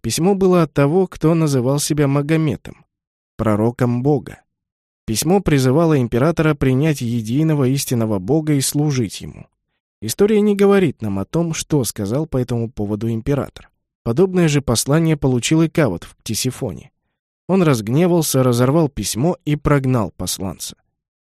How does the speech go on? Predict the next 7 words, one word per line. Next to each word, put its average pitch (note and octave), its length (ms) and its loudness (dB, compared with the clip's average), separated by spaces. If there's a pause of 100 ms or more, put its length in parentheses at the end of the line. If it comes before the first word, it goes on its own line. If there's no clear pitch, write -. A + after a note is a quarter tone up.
(200)
Этот A#2+ 280 -2
Магомед A#2 460 0
был A#2+ 260 -2
бедуинским A#2 680 -2
вождём, B2+ 480 0
ставка A2 400 -6
которого D3+ 540 -2